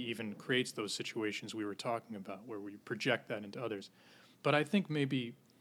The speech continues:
what I was interested in doing in my book is showing one man's journey where there is what T S Eliot would call an objective correlative for his despair. He puts it all into something. He's on a quest.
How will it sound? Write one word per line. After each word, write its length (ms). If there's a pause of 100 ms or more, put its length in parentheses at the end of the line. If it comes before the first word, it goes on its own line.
(760)
what 160
I 100
was 160
interested 380
in 80
doing 300
in 100
my 160
book 400 (840)
is 160
showing 420
one 220
man's 300
journey 340
where 240
there 200
is 180
what 160
T 140
S 160
Eliot 260
would 120
call 280
an 60
objective 540
correlative 560
for 200
his 260
despair. 600
He 80
puts 340
it 80
all 240
into 200
something. 420
He's 220
on 140
a 60
quest. 480